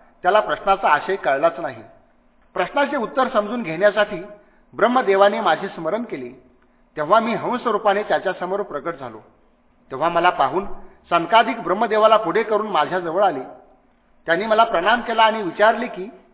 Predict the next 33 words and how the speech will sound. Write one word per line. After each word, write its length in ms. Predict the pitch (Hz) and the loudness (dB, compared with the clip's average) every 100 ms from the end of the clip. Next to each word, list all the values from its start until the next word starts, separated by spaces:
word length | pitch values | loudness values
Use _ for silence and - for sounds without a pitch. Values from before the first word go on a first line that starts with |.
| _ _ | _ _
"आपण 260 | - 170 262 | -2 -2 -2
कोण 240 | - 233 | -2 0
आहात?" 160 | 247 165 - - - _ _ _ _ | 0 -2 -6 -20 -20 _ _ _ _
"हे 60 | 214 | -6
उद्धवा, 400 | 165 156 208 151 - - _ _ _ _ 214 | -4 -6 -6 -6 -10 -18 _ _ _ _ -4
तत्व 260 | 254 277 | 0 2
जाणून 360 | 254 233 247 240 | 4 4 4 -2
घेण्यासाठीच 720 | 170 180 208 202 170 247 254 | -2 2 4 2 -2 -4 2
आलेल्या 420 | 196 180 208 208 | 4 4 4 4
मुनींनी 400 | 180 170 233 170 - - _ _ - | 2 -2 -6 -6 -10 -18 _ _ -4
मला 180 | 165 214 | 4 6
असे 260 | 170 202 | 6 2
विचारले, 480 | 226 214 214 170 139 - - _ _ | -4 -2 0 0 -4 -12 -20 _ _
तेव्हा 220 | 156 165 | -4 0
मी 100 | 208 | -2
त्यांना 280 | 220 185 185 | 0 0 0
जे 180 | 180 214 | -2 -6
सांगितले 480 | - 147 160 175 196 | -6 -4 -4 -2 -4
ते 200 | 185 156 | -4 -4
ऐक." 220 | 170 165 - - _ _ _ _ _ _ | -4 -4 -12 -20 _ _ _ _ _ _
"हे 100 | 240 | 0
विप्रवर, 480 | 240 190 208 240 175 - - - _ _ - | 0 -2 0 0 0 -4 -16 -20 _ _ -4
जर 120 | 220 | 4
आत्म्याबद्दल 640 | 226 - 220 277 262 240 254 | 4 4 0 0 2 2 4
आपला 260 | 208 240 | 4 4
हा 140 | 208 220 | 4 4
प्रश्न 320 | 185 196 247 | 4 -4 -2
असेल 520 | 190 185 180 - - - _ _ _ | -2 0 -4 -6 -18 -20 _ _ _
तर 80 | 185 | 2
आत्मस्वरूप 640 | 165 151 220 226 254 277 262 | 4 4 0 -4 -4 -6 -4
वस्तू 280 | 175 170 214 | -6 -4 -2
एकच 340 | 165 285 208 | -2 -4 -8
आहे, 180 | 147 | -10